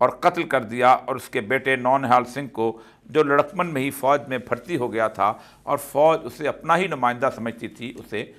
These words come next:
तख्त पर बिठा दिया। उस दिन से पंजाब में फ़ौज ने दो अख्तियारात अपने हाथ में ले लिए, एक ये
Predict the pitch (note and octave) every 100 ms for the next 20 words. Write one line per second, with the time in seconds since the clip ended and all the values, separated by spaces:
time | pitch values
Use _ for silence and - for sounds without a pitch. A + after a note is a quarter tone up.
0 | _ _ D3+ - - G#2+ D3 - A2+ D2
1 | C#2+ - _ _ _ _ _ _ _ -
2 | F3 F3 A#3+ A#3 G#3+ E3+ D3+ D#3 E3+ C#3
3 | C#3 C#3 C#3+ E3+ C3 C#3 B2 F3+ F3+ -
4 | B2 A#2 B2 G#2+ - A2 - F#2+ - A2
5 | D2+ C2+ - - - - - _ - G2
6 | A2 A2 G2+